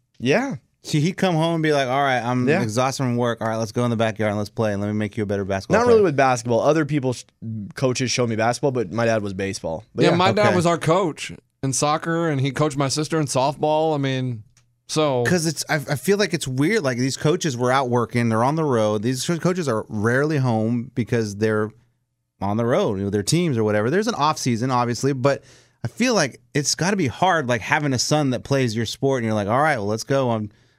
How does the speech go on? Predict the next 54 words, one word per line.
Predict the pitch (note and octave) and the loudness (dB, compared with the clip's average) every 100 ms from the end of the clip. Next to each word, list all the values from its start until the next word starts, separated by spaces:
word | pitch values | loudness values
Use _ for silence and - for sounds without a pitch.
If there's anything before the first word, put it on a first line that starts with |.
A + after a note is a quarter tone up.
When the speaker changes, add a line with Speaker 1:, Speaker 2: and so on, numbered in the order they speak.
| _ | _
Speaker 2:
I've | A#2+ | -2
just | B2 B2 | 0 0
been | C3 | 0
playing | B2 C3+ A2+ | 0 0 2
baseball | C3 C3+ A2+ G#2 G2 | 0 0 0 0 -2
all | G#2+ A2+ A#2+ A2+ G#2+ A2+ _ - | -2 0 0 -2 -6 -12 _ -4
month | B2 B2 | 0 0
long, | A#2+ A#2+ A2+ G#2+ | 0 0 0 0
and | G#2 G#2+ | 0 0
then | A2 | 2
let | A#2+ | 2
me | A#2 | 0
teach | B2 G#2+ | -2 -2
you | A2+ | -2
how | G#2 | 0
to | G#2 | -2
throw | G2+ G2+ | -2 -2
a | |
fastball." | G#2 F#2 - A#1+ - | -2 -4 -6 -12 -6
Like, | A2+ - _ | -6 -8 _
Speaker 3:
Well, | A#3 B3+ | 2 2
it | A#3+ | 2
depends | A3 B3 B3 | 0 0 0
how | G#3+ | 0
long | G3+ G3+ | 2 2
they've | F#3 D#3+ | 0 0
been | E3 D3+ B2 _ | 0 -2 -6 _
a | C3 | -8
coach. | - - E3 C3 - - | -2 0 2 0 -6 -4
Like, | D#3 E3+ - _ _ _ _ - C#3 D#3 E3 | 2 2 0 _ _ _ _ -14 -10 -6 0
Dawkins, | F#3 G3 - C3 G#2+ | 4 4 2 -4 -4
he | - A3 | -6 -6
played | A#3 - G3 F#3 E3+ | -4 0 4 4 2
in | E3 | 0
the | D3+ | 0
N | C#3 | 0
B | C3 C#3 | 0 0
A. | A#2+ E2+ _ _ _ _ | -2 -6 _ _ _ _
So | - F#3+ | 0 2
his | F3 G3+ | 4 2
son | - G#3 G3+ | 2 2 4
may | E3+ | 2
have | E3+ | 2
been | D#3+ D#3+ | 2 0
around | D3 E3 E3 | 2 2 2
him | D3+ D3+ C#3+ | 2 0 0
as | D3 D3 | -2 0
he | |
was | D#3 C#3 | 0 0
an | D3+ | 0
N | |
B | D3+ D3 | 0 0
A | |
player. | B2 - F3 E3+ C3+ A2 A2 | -2 -2 0 2 0 -4 -8